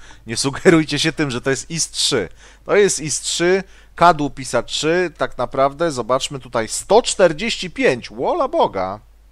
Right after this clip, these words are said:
No, powiem szczerze, że sto czterdzieści pięć w tym miejscu to jest całkiem niezły pancerz.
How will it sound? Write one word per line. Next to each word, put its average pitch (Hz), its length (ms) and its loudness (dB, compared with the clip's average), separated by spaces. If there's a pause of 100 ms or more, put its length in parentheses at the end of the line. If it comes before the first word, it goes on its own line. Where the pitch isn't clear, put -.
(1040)
No, 151 340 -4
powiem 202 320 2
szczerze, 202 320 0
że 190 140 -2
sto 202 220 0
czterdzieści 185 580 -2
pięć 151 300 -4
w - 40 -12
tym 180 220 -4
miejscu 139 360 -4
to 202 80 -2
jest - 280 0
całkiem 160 340 4
niezły 131 400 -2
pancerz. 156 760 0